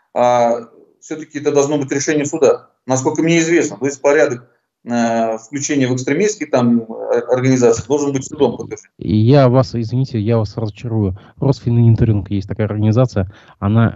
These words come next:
Speaker 2: до суда признаёт всех и вся уже экстремистами-террористами. И в том числе Дмитрия Чувилина уже признали экстремистом-террористом. Без решения суда.
Speaker 1: Без решения суда.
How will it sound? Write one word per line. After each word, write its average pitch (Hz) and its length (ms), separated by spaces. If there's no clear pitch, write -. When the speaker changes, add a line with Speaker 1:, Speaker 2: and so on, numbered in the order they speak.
Speaker 2:
до 110 680
суда 107 520
признаёт 104 380
всех 127 400
и 92 100
вся 104 420
уже 98 500
экстремистами-террористами. 95 1200
И - 60
в - 60
том 139 140
числе 117 200
Дмитрия 117 300
Чувилина 98 460
уже 107 220
признали 98 460
экстремистом-террористом. 92 1040
Без 113 200
решения 98 380
суда. 87 300
Speaker 1:
Без 131 220
решения 123 320
суда. 95 460